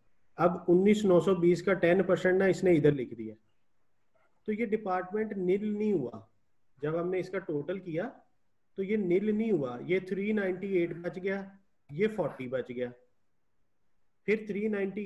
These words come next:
एट को divide किया तो फ़ोर्टी इधर आ गया, फिर फ़ोर्टी को divide किया, एट इधर आ गया, फिर एट को divide किया, वन इधर आ गया। तो simple percentage में हमें ये काम बार बार करना पड़ेगा, पता नहीं दस दफा, पता नहीं बीस दफा,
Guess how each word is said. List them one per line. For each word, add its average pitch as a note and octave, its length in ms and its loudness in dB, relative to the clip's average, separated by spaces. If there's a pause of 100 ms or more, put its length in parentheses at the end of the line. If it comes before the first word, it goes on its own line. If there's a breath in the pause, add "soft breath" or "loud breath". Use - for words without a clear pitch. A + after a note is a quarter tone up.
एट D#3+ 200 -6
को G3+ 80 -4
divide F#3+ 440 -4
किया G3+ 220 -4
तो G3+ 120 -8
फ़ोर्टी E3 380 -6
इधर F3 180 -2
आ F#3 120 -4
गया, F#3+ 220 -6
फिर F#3+ 180 -6
फ़ोर्टी E3+ 360 -6
को F#3+ 120 -6
divide F3+ 440 -4
किया, F#3+ 200 -4 (220)
एट D#3+ 260 -4
इधर D#3+ 200 -2
आ E3+ 140 -2
गया, F3+ 280 -4
फिर F#3+ 160 -4
एट D#3+ 420 -6
को G3+ 100 -4
divide F3 420 -2
किया, A3 200 -2
वन F3+ 320 -4
इधर E3+ 220 2
आ A#2 140 -2
गया। A2 200 -4 (1200)
तो G3 80 4
simple F#3+ 500 4
percentage F3 760 4
में F3+ 520 4 (120)
हमें E3+ 260 4
ये G3+ 240 6
काम F#3 420 2
बार D#3+ 320 4
बार E3 340 0
करना F3 360 2
पड़ेगा, D#3 440 2
पता E3+ 260 -2
नहीं F3+ 200 4
दस D3 260 0
दफा, F#3 320 0
पता F3 260 0
नहीं F#3 200 4
बीस D3 340 2
दफा, B2 260 -2